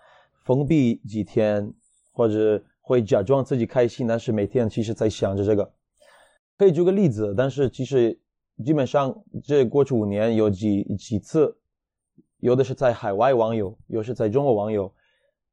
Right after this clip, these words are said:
他们有时候会把国家的标签放在人的前面，然后会用这个去骂你，然后他会有时候私信你一些跟你自己让你最痛苦的事儿有关。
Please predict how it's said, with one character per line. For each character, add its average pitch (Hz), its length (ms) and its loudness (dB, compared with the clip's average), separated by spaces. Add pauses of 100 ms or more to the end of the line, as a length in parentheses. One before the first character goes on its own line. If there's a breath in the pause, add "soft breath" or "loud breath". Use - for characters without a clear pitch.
(120)
他 127 120 0
们 139 200 2
有 123 140 6
时 143 100 -2
候 151 80 4
会 127 180 -2
把 127 220 2
国 104 260 -6
家 127 220 0
的 160 100 2
标 120 180 2
签 107 280 -4
放 117 200 -2
在 113 200 2
人 104 340 0
的 139 100 0
前 104 240 -4
面， 104 240 -4 (580)
然 117 200 0
后 117 140 2
会 113 220 0
用 123 240 2
这 123 120 0
个 113 140 2
去 - 160 -8
骂 131 300 0
你， 104 180 -8 (520)
然 117 200 0
后 117 100 2
他 127 140 0
会 120 360 0 (200)
有 120 160 2
时 131 100 -2
候 123 100 4
私 147 280 -2
信 147 260 -2
你 104 160 0
一 101 40 -2
些 107 380 0 (600)
跟 135 200 2
你 110 200 2
自 147 320 0
己 113 420 2
让 131 160 2
你 127 60 2
最 180 200 2
痛 208 240 0
苦 131 140 0
的 110 80 2
事 - 160 -2
儿 - 100 -4
有 107 120 0
关。 98 200 0